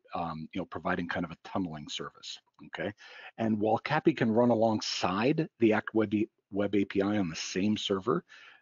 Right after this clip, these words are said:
okay, because, um, capi is a sixty-four bit A P I, and currently there's only a thirty-two bit version of the act web A P I. Uh, capi cannot work for saas databases, since Swift Page is the only one, um, that hosts,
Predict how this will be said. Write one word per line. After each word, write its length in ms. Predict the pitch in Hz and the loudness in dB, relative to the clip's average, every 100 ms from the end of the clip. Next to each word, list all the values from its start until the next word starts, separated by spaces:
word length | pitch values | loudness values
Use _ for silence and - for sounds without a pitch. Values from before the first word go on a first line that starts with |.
| - | -10
okay, 280 | - - 104 | -8 2 2
because, 420 | 107 92 82 85 - | 4 -2 -4 -6 -4
um, 420 | 87 80 78 69 - | -4 -4 -6 -10 -8
capi 340 | - 92 98 | -2 0 0
is 120 | 90 | 0
a 60 | 82 | -2
sixty-four 600 | - 95 - 101 - 95 | -4 -6 -2 -4 0 0
bit 200 | 87 95 - | 0 -2 0
A 100 | 92 | -2
P 160 | 95 | 0
I, 160 | 92 104 | 0 0
and 100 | 98 | -2
currently 440 | - 90 - 95 - - | -2 -4 -2 -4 -4 -12
there's 140 | - - | -6 -4
only 280 | 87 87 78 | -2 -2 -4
a 40 | |
thirty-two 460 | - 87 98 - 104 | -6 -4 -2 0 0
bit 180 | 107 - - | 0 0 -2
version 320 | 98 90 107 | -2 2 0
of 100 | 87 | 0
the 120 | - 76 | -2 -2
act 220 | 87 - | -2 2
web 200 | 110 104 | 4 6
A 100 | 113 | 4
P 180 | - 107 | 4 2
I. 240 | 107 131 - - - - - | 4 0 -6 -14 -12 -14 -6
Uh, 200 | 101 95 92 | -2 -2 -2
capi 340 | - - - | -2 0 2
cannot 580 | 120 - 95 101 107 117 | 0 2 0 2 2 0
work 380 | 95 104 95 - _ | 0 2 2 -2 _
for 300 | - 92 90 | -4 -2 -2
saas 500 | - - 90 90 - | -4 -2 0 0 -2
databases, 520 | 90 85 76 71 - 73 | -2 -2 -4 -10 -10 -10
since 360 | - 78 - - - | -8 -8 -8 -14 -16
Swift 400 | - - 127 127 | -8 2 2 4
Page 220 | 110 98 | 0 0
is 120 | 92 90 | 0 -6
the 140 | 85 | -6
only 260 | - 95 98 | -2 0 0
one, 340 | 82 85 87 - - - - | 0 -2 -4 -6 -16 -16 -8
um, 380 | 87 78 76 73 | -4 -4 -4 -6
that 160 | 85 82 | -4 -6
hosts, 520 | - 101 120 - - | 0 2 2 0 -6